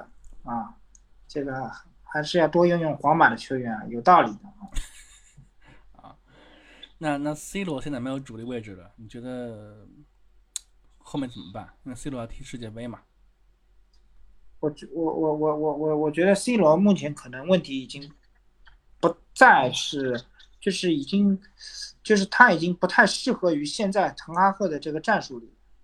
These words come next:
Speaker 1: 我觉得滕哈赫恐怕永远不会把他摆在主-，主力阵容里面。他上去可能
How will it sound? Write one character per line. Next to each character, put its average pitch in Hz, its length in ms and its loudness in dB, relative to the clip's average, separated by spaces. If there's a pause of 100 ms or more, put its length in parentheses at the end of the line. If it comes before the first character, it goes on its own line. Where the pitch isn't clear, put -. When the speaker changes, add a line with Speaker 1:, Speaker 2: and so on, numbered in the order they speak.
(140)
Speaker 1:
我 156 60 -14
觉 180 80 -6
得 180 60 -10
滕 190 140 -4
哈 214 160 6
赫 208 100 4
恐 131 240 -10
怕 165 120 0
永 151 140 -2
远 190 160 0
不 - 80 -12
会 147 140 -4
把 120 140 -10
他 127 80 -8
摆 113 180 -10
在 127 120 -8
主-， - 280 -16
主 117 180 -10
力 143 220 -2
阵 135 220 -8
容 120 160 -4
里 117 60 -6
面。 107 80 -8 (580)
他 226 180 8
上 226 240 2
去 143 320 -8 (420)
可 - 180 -14
能 180 240 -4